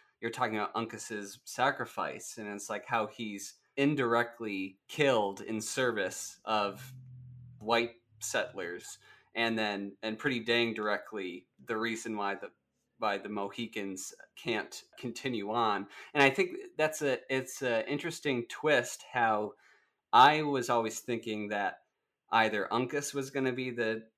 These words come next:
titular last of the Mohican, or even Hawkeye, which would have been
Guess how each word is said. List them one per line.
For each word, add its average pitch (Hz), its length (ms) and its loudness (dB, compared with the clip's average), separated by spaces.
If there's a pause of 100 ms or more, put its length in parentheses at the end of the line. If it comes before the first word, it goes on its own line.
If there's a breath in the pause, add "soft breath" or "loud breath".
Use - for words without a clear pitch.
(120)
titular 131 520 -2
last 120 480 4
of 127 80 -6
the 127 60 -4
Mohican, 120 540 -2 (100)
or 113 240 0
even 127 340 0
Hawkeye, 107 640 4
which 110 280 -6
would 120 120 0
have 107 120 -4
been 101 300 0